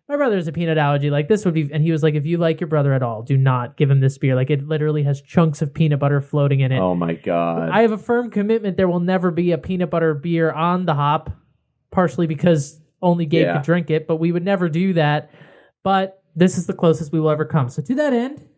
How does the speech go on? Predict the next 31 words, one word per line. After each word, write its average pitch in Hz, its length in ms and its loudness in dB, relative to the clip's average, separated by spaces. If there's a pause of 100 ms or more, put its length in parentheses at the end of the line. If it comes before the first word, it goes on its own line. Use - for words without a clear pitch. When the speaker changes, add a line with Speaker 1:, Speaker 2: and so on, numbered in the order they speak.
(260)
Speaker 1:
if 170 120 -4
you're 262 140 0
on 240 140 0
YouTube, 233 460 -2 (420)
this 285 400 -4
is 240 140 -2
an 202 80 -2
EpiPen. 196 640 -2 (140)
Speaker 2:
Oh 156 300 2
my 147 260 6
Speaker 1:
Uh, - 40 0
Speaker 2:
God. 156 400 2 (140)
<laughs> 233 580 -2
Speaker 1:
I 233 220 0
have 226 280 0
Speaker 2:
He's 208 100 -2
Speaker 1:
it 220 40 -6
Speaker 2:
got - 160 0
Speaker 1:
right 285 300 0
Speaker 2:
it. 190 60 -12
Speaker 1:
by 233 200 0
my 214 220 0
side, 196 580 -2
so 190 160 -2
I 180 120 0
can, 196 200 -6
I 180 60 -2
mean, 190 180 0
this 262 220 0
would 175 160 0
be 143 480 0